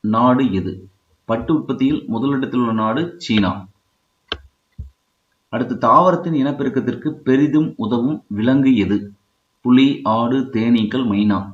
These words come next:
இதுல சரியான விடை தேனீக்கள். தேனீக்கள் தான் தாவரத்தினுடைய இனப்பெருக்க-, இனப்பெருக்கத்திற்கு பெரிதும் உதவும் விலங்கு வகைகள். அடுத்து, வெள்ளி புரட்சி என்பது எதை குறிக்கும்?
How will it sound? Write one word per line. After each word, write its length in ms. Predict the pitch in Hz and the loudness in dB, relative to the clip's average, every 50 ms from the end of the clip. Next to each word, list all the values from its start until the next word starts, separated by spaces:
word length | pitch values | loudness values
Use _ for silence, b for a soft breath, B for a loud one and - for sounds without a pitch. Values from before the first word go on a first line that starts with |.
| - - | -12 -8
இதுல 200 | - 104 101 101 | -6 -4 -2 -2
சரியான 500 | 104 101 107 107 110 120 123 131 135 127 | -4 -4 -4 -2 0 0 2 2 2 0
விடை 360 | 107 101 120 147 185 214 - - _ _ _ _ _ _ _ - | 0 0 -2 -2 -4 -6 -10 -14 _ _ _ _ _ _ _ 0
தேனீக்கள். 640 | 117 123 131 135 117 101 - - 95 90 - - - - _ _ _ - - - _ _ _ | 2 4 4 4 4 2 0 -2 -6 -6 -6 -10 -18 -20 _ _ _ -16 -16 -16 _ _ _
தேனீக்கள் 520 | - 127 135 147 151 143 135 123 120 98 90 | -2 0 2 4 2 2 2 0 -2 0 0
தான் 440 | 113 120 147 180 233 240 - - _ _ _ _ _ _ _ _ _ _ _ | 2 2 2 0 -2 -6 -10 -16 _ _ _ _ _ _ _ _ _ _ _
தாவரத்தினுடைய 520 | - 107 120 139 147 147 135 123 131 127 117 | 0 2 2 2 2 0 -2 0 0 0 2
இனப்பெருக்க-, 680 | 110 110 120 120 107 120 107 98 90 110 101 - - - | 2 0 0 -2 -2 -2 -4 -2 -2 -2 -4 -4 -4 -4
இனப்பெருக்கத்திற்கு 680 | 113 117 127 123 127 117 101 110 90 104 - - - - | -2 -2 0 0 -2 -4 -4 -4 -4 -6 -6 -6 -8 -8
பெரிதும் 420 | - - 117 117 117 120 120 117 | -4 -2 0 0 2 2 2 0
உதவும் 440 | 104 95 101 98 117 170 214 - - _ _ _ _ _ _ _ _ _ _ _ _ | 0 0 -2 -2 -4 -4 -6 -8 -10 _ _ _ _ _ _ _ _ _ _ _ _
விலங்கு 340 | - 98 107 113 113 107 104 | -6 -2 -2 -2 0 -2 -2
வகைகள். 440 | 92 101 87 82 80 80 - - - _ _ _ _ _ _ _ _ _ _ _ | -2 -4 -4 -6 -6 -8 -10 -12 -18 _ _ _ _ _ _ _ _ _ _ _
அடுத்து, 320 | _ 98 117 127 - 127 104 | _ -2 -2 -2 -2 -2 0
வெள்ளி 320 | 107 127 156 175 190 185 | 2 2 2 2 0 -2
புரட்சி 380 | - - 143 143 143 - - 139 | -2 -2 -4 -4 -4 -2 0 2
என்பது 540 | 131 120 110 107 104 127 135 123 95 - - | 2 2 2 2 0 0 0 0 0 -2 -4
எதை 260 | 101 95 - 131 - | -4 -2 -2 -4 -2
குறிக்கும்? 440 | - 104 101 95 98 95 92 92 | -2 -2 -2 -2 -2 -6 -8 -8